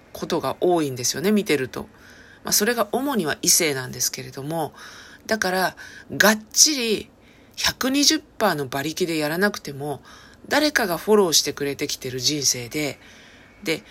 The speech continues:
それが本人のデフォルトだから、なんだろう、こう、気づかないんですよ、そのありがたさにね。うん。だけど、その、仕事してるとさ、その、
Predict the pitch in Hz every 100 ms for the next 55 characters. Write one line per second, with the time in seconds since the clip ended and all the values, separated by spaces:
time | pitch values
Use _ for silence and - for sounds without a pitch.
0 | - - - - 233 277 285 - 302 269
1 | 175 131 160 165 240 262 269 254 - 160
2 | 151 143 - - - - - - - -
3 | - - - 214 214 160 131 143 131 -
4 | - - - - 233 247 311 320 190 131
5 | 127 127 175 175 - 170 190 196 - -
6 | 131 65 151 214 - - - - 160 156
7 | 143 - - - - - - 233 214 190
8 | 220 202 131 - - - - - - -
9 | - - - - - - 208 185 170 -
10 | - - - - - - - - 247 262
11 | 294 - 285 285 196 151 151 165 - -
12 | - 190 180 180 175